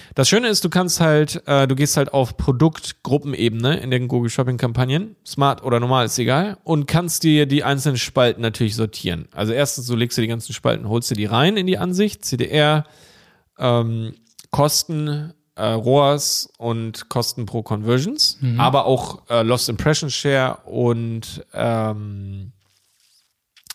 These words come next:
Speaker 1: genau, wenn du die Google Analytics Daten reingezogen hast, die kannst du, glaub ich, nur auf Anzeigengruppenebene analysieren, aber dann auch, wenn du zum Beispiel noch, das könntest du tatsächlich über den, äh, auch am Anfang machen, wenn du noch nicht so viele Conversion hast,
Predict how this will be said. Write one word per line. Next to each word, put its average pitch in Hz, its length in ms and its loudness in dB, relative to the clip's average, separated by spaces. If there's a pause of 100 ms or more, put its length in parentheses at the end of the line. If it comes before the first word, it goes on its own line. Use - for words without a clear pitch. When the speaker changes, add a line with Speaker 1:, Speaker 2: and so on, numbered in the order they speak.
(240)
Speaker 1:
genau, 120 280 0
wenn 113 100 0
du 117 100 2
die 113 140 0
Google 117 260 2
Analytics 135 440 0
Daten 120 220 2
reingezogen 120 520 0
hast, 120 260 0 (240)
die 120 60 2
kannst 120 240 0
du, 127 60 -4
glaub 120 140 4
ich, 110 80 -4
nur 120 140 -2
auf 117 320 -4
Anzeigengruppenebene 139 1000 -2 (220)
analysieren, 135 580 0
aber 117 160 0
dann 120 160 0
auch, - 340 0 (640)
wenn 123 180 2
du 123 120 2
zum 135 160 0
Beispiel 127 240 0
noch, 131 220 0
das - 200 -2
könntest 269 300 0
du 226 60 -4
tatsächlich 190 420 0
über 180 100 2
den, 156 300 -2
äh, 143 240 4
auch 139 160 2
am 131 120 -6
Anfang 160 240 0
machen, 139 200 0
wenn 143 60 -2
du 143 40 2
noch 143 80 0
nicht 156 140 -2
so 147 100 -4
viele 139 180 0
Conversion 135 460 2
hast, 139 240 0